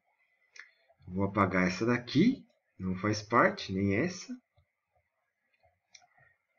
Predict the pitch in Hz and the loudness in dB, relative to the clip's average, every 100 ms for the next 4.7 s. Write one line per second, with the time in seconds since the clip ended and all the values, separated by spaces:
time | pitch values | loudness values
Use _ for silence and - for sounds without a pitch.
0 | _ 95 92 98 98 101 101 101 113 95 | _ -8 0 2 4 4 4 2 -2 -4
1 | 85 92 92 123 131 - 233 247 151 135 | -2 -2 2 0 -2 -2 -2 -2 -4 0
2 | 143 165 190 156 160 165 - 196 233 226 | 2 4 4 8 6 6 -2 -2 0 4
3 | 180 180 180 185 139 139 151 151 151 139 | 6 6 6 6 8 6 4 2 6 6
4 | 139 143 208 131 98 87 76 | 6 4 6 6 4 -2 -6